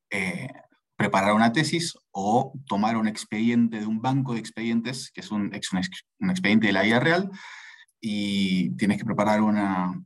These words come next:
una opinión legal identificando cuáles son los, los temas jurídicos más importantes de ese, de ese expediente y argumentar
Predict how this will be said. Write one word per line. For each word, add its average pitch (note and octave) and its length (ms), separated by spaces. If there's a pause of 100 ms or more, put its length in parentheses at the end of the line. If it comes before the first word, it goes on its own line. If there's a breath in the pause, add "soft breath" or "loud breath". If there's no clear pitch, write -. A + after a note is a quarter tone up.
una G#2 200
opinión G#2+ 380
legal B2+ 340
identificando G2+ 680
cuáles G2+ 240
son G#2 180
los, F#2+ 320
los G2 200
temas G#2 260
jurídicos G2+ 720
más F#2+ 200
importantes G#2 540
de F#2+ 80
ese, G2+ 300
de G#2 100
ese G#2 100
expediente C3 600 (1160 loud breath)
y G#2+ 100
argumentar A2 760